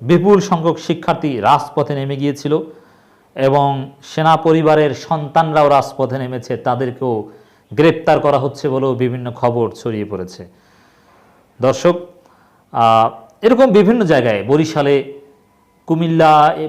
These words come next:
প্রক্টরের সাথে কথা কাটাকাটি এবং আওয়ামী লীগ, ছাত্রলীগ, যুবলীগের লোকজনের হামলা চেষ্টা, পুলিশের বাধা, হামলা, মানে সারা দেশেই লিমিটেড স্কেলে হলো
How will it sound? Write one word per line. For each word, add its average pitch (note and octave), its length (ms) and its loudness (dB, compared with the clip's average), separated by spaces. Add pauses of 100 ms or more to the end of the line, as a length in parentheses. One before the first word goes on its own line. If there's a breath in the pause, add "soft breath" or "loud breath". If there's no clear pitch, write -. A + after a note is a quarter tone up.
(140)
প্রক্টরের D#3+ 380 0
সাথে D#3 460 -2
কথা C#3 200 0
কাটাকাটি C#3+ 560 -2 (360)
এবং C#3 320 -4
আওয়ামী D3 340 -2
লীগ, C#3+ 100 -6
ছাত্রলীগ, C#3+ 420 -6
যুবলীগের C#3+ 460 -4
লোকজনের C#3 380 -6
হামলা C#3 320 -2
চেষ্টা, C3+ 520 -2 (460 soft breath)
পুলিশের D#3+ 440 0
বাধা, C3 460 2 (360 soft breath)
হামলা, C#3+ 560 2 (380 soft breath)
মানে G3+ 120 0
সারা G3+ 340 2
দেশেই F3 540 2 (200)
লিমিটেড F3+ 440 0
স্কেলে F#3+ 340 4
হলো D#3+ 440 0